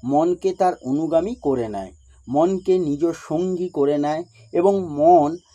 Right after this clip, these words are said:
সেই বিষয়ে রসাস্বাদন করে, অর্থাৎ মনে সুখ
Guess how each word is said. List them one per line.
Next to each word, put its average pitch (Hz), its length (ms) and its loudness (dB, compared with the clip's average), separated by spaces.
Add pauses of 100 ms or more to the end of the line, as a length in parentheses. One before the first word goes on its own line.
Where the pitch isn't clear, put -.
(120)
সেই 208 320 2
বিষয়ে 185 560 -2
রসাস্বাদন 175 760 -2
করে, 92 320 -8 (340)
অর্থাৎ 139 540 2 (520)
মনে 160 340 2
সুখ 160 380 -4